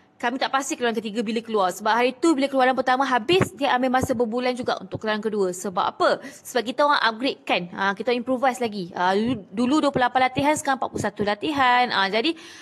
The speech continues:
siapa nak pergi ke Beg Kuning sekarang, boleh ambil, ah, beli buku ni. Tapi kalau bagi saya, saya sarankan anda ambil combo.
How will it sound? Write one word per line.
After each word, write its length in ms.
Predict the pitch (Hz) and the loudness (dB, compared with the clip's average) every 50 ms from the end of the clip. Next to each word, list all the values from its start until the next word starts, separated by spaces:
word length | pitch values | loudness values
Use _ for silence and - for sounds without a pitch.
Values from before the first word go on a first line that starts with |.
| - - - - | -20 -20 -8 -4
siapa 220 | - 247 240 262 | -2 -2 0 0
nak 240 | 285 330 349 - - | 2 2 2 0 0
pergi 180 | 285 285 277 294 | -2 -2 -2 -2
ke 60 | 269 | -2
Beg 160 | 226 247 - | -2 -2 -4
Kuning 240 | - 269 262 269 285 | -2 -2 -2 -2 -2
sekarang, 480 | - - - 262 269 302 330 330 277 | -2 -2 0 2 4 4 2 2 2
boleh 240 | 247 233 233 247 226 | 0 0 2 2 0
ambil, 240 | 226 233 233 226 - - - _ _ _ _ | 0 0 0 -2 -2 -4 -12 _ _ _ _
ah, 640 | - 190 202 196 196 196 196 202 202 202 202 202 196 202 - | -4 -2 0 2 2 2 2 4 4 2 2 0 -2 -4 -6
beli 240 | 202 220 240 240 208 | -4 -2 -2 -2 -2
buku 240 | 214 - - 254 | -4 -4 -4 -2
ni. 160 | 254 349 480 539 - - _ - - 233 - - | 0 0 -2 -2 -4 -10 _ -20 -20 -16 -8 -6
Tapi 240 | 220 226 226 349 | -6 -4 -4 -2
kalau 320 | - 285 262 254 262 262 254 - | 0 0 2 2 2 0 0 -2
bagi 240 | 240 226 226 247 240 | -2 -2 0 0 0
saya, 160 | 277 269 311 | 0 2 2
saya 160 | 339 339 311 277 | 2 0 0 2
sarankan 480 | - 254 254 262 269 269 330 330 - | 2 2 2 2 0 0 -2 -2 -2
anda 240 | - 226 233 233 233 | -2 -2 -2 -2 -2
ambil 160 | 240 - - | -2 -2 -4
combo. 400 | - 233 214 208 196 180 170 175 | -4 -2 -2 0 0 0 -2 -4